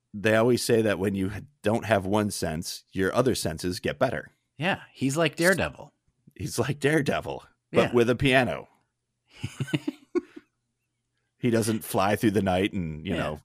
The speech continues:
Speaker 1: fight Elektra and fall
Speaker 2: He
Speaker 1: in love with
Speaker 2: might.
Speaker 1: her.
Speaker 2: He might, for all we know. He
Speaker 1: Yeah.
Speaker 2: might do that also. He might play a mean piano and fight crime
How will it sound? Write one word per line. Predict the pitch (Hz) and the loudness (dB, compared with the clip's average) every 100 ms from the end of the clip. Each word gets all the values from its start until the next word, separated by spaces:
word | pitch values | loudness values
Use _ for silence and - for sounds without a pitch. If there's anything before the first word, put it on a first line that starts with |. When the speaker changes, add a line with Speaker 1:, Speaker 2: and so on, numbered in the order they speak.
| - | -16
Speaker 1:
fight | - 107 92 | 0 0 2
Elektra | 87 87 - 92 90 | 0 -2 -2 -2 0
and | 87 80 | -2 -2
fall | 120 | 2
Speaker 2:
He | - | 4
Speaker 1:
in | - | 6
love | 131 170 | 6 6
with | 104 | 2
Speaker 2:
might. | 65 | -4
Speaker 1:
her. | - | -6
Speaker 2:
He | - 165 | -2 0
might, | 135 147 127 - | 2 2 0 -6
for | - 107 | -2 2
all | 101 90 | 2 2
we | 98 | 0
know. | 73 - - _ | -2 -8 -16 _
He | - 117 | -4 2
Speaker 1:
Yeah. | 113 | 4
Speaker 2:
might | 113 90 | 2 -2
do | 90 | -6
that | 85 80 - | -4 -6 -6
also. | 87 80 - - | -6 -6 -8 -8
He | - 107 | -4 -2
might | 110 110 | -2 -4
play | - 104 101 98 | -2 0 0 -2
a | 87 | -6
mean | 90 95 95 | -4 -4 -4
piano | - 87 80 76 76 _ - | -6 -6 -6 -8 -10 _ -6
and | 120 123 85 76 | -2 0 0 -6
fight | - 80 78 | -10 -10 -8
crime | - 78 73 71 | -6 -6 -6 -10